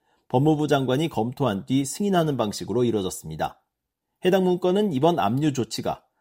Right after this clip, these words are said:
지난 이천이십 년 대량 살상 무기 확산에 관한 법규에 따라 이루어졌다고 명시하고 있습니다. 유엔 안보리는 결의 이삼칠일 호를 통해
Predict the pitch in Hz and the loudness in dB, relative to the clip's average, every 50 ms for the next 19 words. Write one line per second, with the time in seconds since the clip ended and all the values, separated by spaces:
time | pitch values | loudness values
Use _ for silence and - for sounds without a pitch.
0 | _ _ _ - 135 151 160 151 131 131 - - 165 160 147 131 - 135 123 135 | _ _ _ 0 2 2 2 2 0 -2 -2 -2 -2 0 -2 -2 -2 -2 0 0
1 | 147 156 123 - - 101 107 135 151 160 151 - 175 175 165 - 170 160 147 117 | 0 0 -2 -6 -8 -4 0 0 0 0 0 -2 -2 -2 0 0 -2 0 -2 -2
2 | 98 98 120 143 147 - 175 - - 196 180 180 151 113 101 98 117 135 139 135 | -2 -2 -2 -2 -2 -2 -6 -6 -4 -2 0 0 0 0 0 0 0 -2 -2 -4
3 | - - 104 95 - _ - 165 165 160 160 - 135 131 143 139 120 113 117 120 | -6 -10 -10 -10 -10 _ 2 4 4 4 2 -2 -2 0 2 0 0 0 -2 -2
4 | 107 104 95 - - 87 - 110 110 95 90 98 - - 104 92 90 85 - - | -4 -6 -6 -8 -10 -8 -6 -6 -4 -4 -4 -4 -4 -4 -4 -4 -6 -8 -10 -12
5 | 82 80 80 82 80 - - _ _ _ _ _ _ _ _ _ _ _ _ _ | -14 -10 -8 -8 -8 -8 -10 _ _ _ _ _ _ _ _ _ _ _ _ _
6 | _ _ _ 135 147 175 175 175 175 165 165 156 160 175 202 202 180 - 135 147 | _ _ _ 2 4 4 4 4 2 2 0 0 0 0 0 -2 0 0 0 0
7 | 175 180 151 110 120 127 - 165 165 156 - - 165 165 151 156 151 135 131 123 | 0 0 -2 -4 -4 -2 -2 -2 -2 -2 -4 -2 0 0 2 2 2 0 0 -2
8 | - 139 127 92 - - | -4 -6 -6 -6 -8 -12